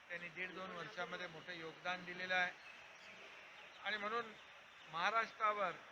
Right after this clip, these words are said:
त्यांचं विशेष प्रेम आहे आणि महाराष्ट्रात जास्तीत जास्त जागा या ठिकाणी निवडून आल्या पाहिजे, यासाठी या महाराष्ट्रातल्या जनतेने देखील, मतदारांनी देखील मोदीजींना गॅरंटी दिलेली आहे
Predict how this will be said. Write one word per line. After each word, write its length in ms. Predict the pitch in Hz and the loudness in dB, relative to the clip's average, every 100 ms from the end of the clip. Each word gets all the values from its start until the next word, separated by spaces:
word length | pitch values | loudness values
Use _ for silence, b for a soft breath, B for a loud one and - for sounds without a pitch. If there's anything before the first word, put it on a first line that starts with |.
| - - - - - - | -16 -16 -16 -16 -10 -6
त्यांचं 300 | 190 214 196 | -4 -6 -6
विशेष 340 | 180 208 233 - | -6 -4 -6 -8
प्रेम 260 | 202 202 196 | -4 0 4
आहे 180 | 190 208 | 4 4
आणि 140 | 214 | 2
महाराष्ट्रात 540 | 175 165 190 185 190 175 | 2 4 4 2 -6 -6
जास्तीत 280 | 170 156 185 180 | -6 -6 -8 -4
जास्त 260 | 180 - 170 | -4 -6 -2
जागा 320 | 156 156 151 - - - - - 160 | 0 2 0 -2 -14 -18 -18 -14 0
या 80 | 165 | 0
ठिकाणी 400 | 160 151 165 160 | 0 -4 -4 -4
निवडून 320 | 156 165 190 | -10 -8 -2
आल्या 240 | 170 170 | 0 0
पाहिजे, 420 | 170 160 147 147 131 - - - - - 156 | 0 -2 -4 -8 -10 -14 -18 -18 -18 -8 -2
यासाठी 720 | 170 170 160 180 180 180 165 - - - | -2 -2 -4 0 2 0 -2 -14 -16 -12
या 60 | 165 | -4
महाराष्ट्रातल्या 720 | 151 156 175 170 175 170 175 | 0 2 0 -2 -6 -6 -6
जनतेने 540 | 156 147 165 180 175 | -6 -8 -8 -8 -6
देखील, 340 | 170 160 185 180 | -8 -6 -8 -8
मतदारांनी 680 | 147 156 170 175 175 175 | -10 -8 -2 0 2 -2
देखील 400 | 165 170 - 185 190 - - - - - - - | -6 -8 -4 -4 -6 -14 -16 -16 -16 -16 -16 -10
मोदीजींना 580 | 165 175 196 180 196 196 | -10 -8 -8 -8 -2 -2
गॅरंटी 480 | 175 165 180 196 202 | 0 0 0 -4 -8
दिलेली 420 | 170 170 190 196 | -6 -4 0 6
आहे 200 | 202 | 6